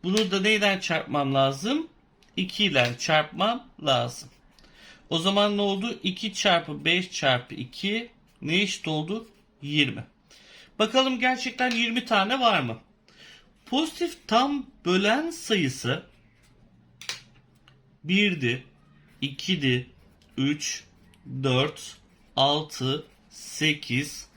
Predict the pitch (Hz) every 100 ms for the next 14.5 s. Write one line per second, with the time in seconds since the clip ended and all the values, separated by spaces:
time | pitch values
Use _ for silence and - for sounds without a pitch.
0 | - - _ _ _ 165 190 185 185 -
1 | 175 185 185 - _ - _ _ - 156
2 | 185 180 165 156 - 151 165 220 - -
3 | _ _ _ _ - 151 175 170 151 151
4 | 196 247 - - - _ _ _ _ 247
5 | 247 - 240 226 175 131 127 - _ -
6 | 180 160 - 151 - - 123 151 - 147
7 | 135 - 156 151 143 - 151 147 - 135
8 | 139 123 - 127 113 120 170 285 226 131
9 | - - _ _ - - - 277 349 349
10 | - 285 - - - 110 107 110 95 -
11 | - - _ - - - - - 190 220
12 | 233 285 285 285 - 277 269 254 220 254
13 | 254 254 247 254 254 254 - 247 240 233
14 | 247 190 180 202